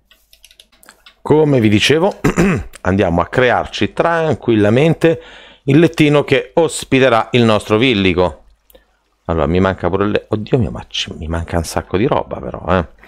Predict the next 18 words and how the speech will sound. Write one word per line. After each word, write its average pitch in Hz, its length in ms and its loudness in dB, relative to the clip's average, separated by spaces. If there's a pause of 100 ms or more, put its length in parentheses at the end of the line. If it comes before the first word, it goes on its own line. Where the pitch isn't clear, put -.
(300)
Facciamo - 360 -2
così, 73 260 -2
portiamoci 113 580 -2
questa 95 360 0
con 85 140 0
noi 92 160 0
sotto, 135 600 -2 (2000)
così 90 360 0
andiamo 104 380 2
a 90 40 2
lavorare 87 460 2
più - 280 -2
tranquilli. 71 680 -6 (1800)
Ok, 87 640 -4
allora 85 440 -2
appoggiamo 98 800 -2
momentaneamente 90 1200 0
qui 90 340 -2